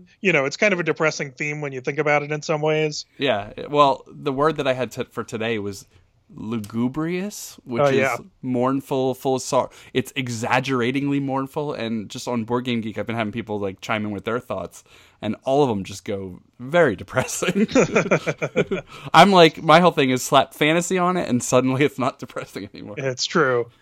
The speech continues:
Speaker 1: So you're, so in this case, you'd have to be like the goblins that you're firing from the, you know, the, the tinkering workshop or
Speaker 2: Exactly.
Speaker 1: or something to make it less sad.
Speaker 2: Yeah.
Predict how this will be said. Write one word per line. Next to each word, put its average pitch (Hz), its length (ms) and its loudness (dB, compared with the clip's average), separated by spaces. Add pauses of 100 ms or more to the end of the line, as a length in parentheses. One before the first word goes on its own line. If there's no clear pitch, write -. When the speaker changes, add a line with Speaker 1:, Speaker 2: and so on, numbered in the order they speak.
(300)
Speaker 1:
So 151 260 4
you're, 147 460 2 (120)
so 156 200 0
in 147 80 0
this 160 180 2
case, 131 380 -6
you'd 135 120 -6
have 127 160 -4
to 143 80 -10
be 135 160 -6
like 120 640 -6 (920)
the 139 200 -4
goblins 127 840 0 (440)
that 131 200 -2
you're 127 120 0
firing 127 640 2
from 127 380 -4
the, 120 500 -2 (440)
you 143 160 -2
know, 117 260 2
the, 117 320 0
the 127 100 2
tinkering 127 400 0
workshop 123 380 4
or - 20 6
Speaker 2:
Exactly. 120 640 2
Speaker 1:
or 139 100 4
something 123 640 2
to - 120 -6
make 135 180 2
it 135 80 2
less 127 200 4
sad. 131 520 2 (520)
Speaker 2:
Yeah. 170 260 -10